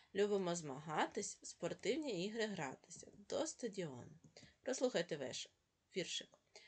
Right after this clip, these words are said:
Кожен день по розпорядку маємо робити зарядку. Для здоров'я вона плюс, намотай собі на вуз. Але зарядка може бути різною, навіть для розуму. Переконаємося, розв'яжемо з вами завдання.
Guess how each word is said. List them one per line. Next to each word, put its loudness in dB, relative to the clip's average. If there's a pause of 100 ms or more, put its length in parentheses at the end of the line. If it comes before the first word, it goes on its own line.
(180)
Кожен 2
день 2
по 2
розпорядку -2
маємо 0
робити 0
зарядку. 2 (360)
Для 8
здоров'я 6
вона -2
плюс, 2
намотай 2
собі 0
на 2
вуз. -6 (840)
Але 8
зарядка 6
може 2
бути 6
різною, 0
навіть 0
для 6
розуму. 2
Переконаємося, 0
розв'яжемо 2
з -4
вами 2
завдання. -4